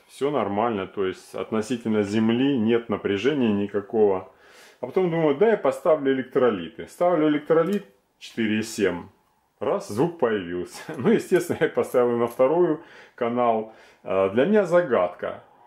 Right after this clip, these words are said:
Абсолютно нету ничего, так сказать, куда могло уходить на сторону. И получается, что без электролита,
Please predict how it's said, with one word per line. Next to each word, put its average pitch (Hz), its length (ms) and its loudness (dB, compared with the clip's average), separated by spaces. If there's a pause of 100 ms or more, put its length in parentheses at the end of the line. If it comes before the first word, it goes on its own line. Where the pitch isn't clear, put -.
(380)
Абсолютно 160 680 0
нету 143 380 2
ничего, 127 580 0
так 117 200 0
сказать, 107 340 0
куда 120 340 0
могло 117 440 2
уходить 139 520 0 (160)
на 104 140 -2
сторону. 95 760 0 (1300)
И 156 720 0 (460)
получается, 139 680 2
что 135 560 2 (920)
без 156 260 0
электролита, 160 880 0